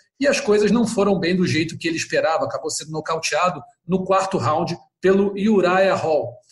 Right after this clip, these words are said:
Eu vou conversar aqui com a Evelyn Rodrigues. Tudo bom, Evelyn?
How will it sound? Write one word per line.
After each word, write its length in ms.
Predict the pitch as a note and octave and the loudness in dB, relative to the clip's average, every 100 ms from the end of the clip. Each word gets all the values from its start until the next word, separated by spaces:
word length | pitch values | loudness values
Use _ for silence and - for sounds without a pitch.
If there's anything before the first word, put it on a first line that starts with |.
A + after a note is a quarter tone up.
| _ - | _ -6
Eu 80 | |
vou 140 | F#3 A#3+ | -4 0
conversar 380 | A#3+ F#3+ - F3+ | 2 2 2 0
aqui 240 | - F#3+ | -2 -4
com 440 | F#3 F#3 D#3 B2+ - _ _ - | 0 0 0 -4 -10 _ _ -6
a 320 | D#3 D#3 F#3 | -2 0 2
Evelyn 280 | A3+ A3+ G3 | 2 2 2
Rodrigues. 440 | E3+ D3 A3 - | 0 0 0 -2
Tudo 140 | G3 | 0
bom, 180 | G#3 C4+ | 2 2
Evelyn? 360 | F#3+ C3+ A#2+ | 2 0 -2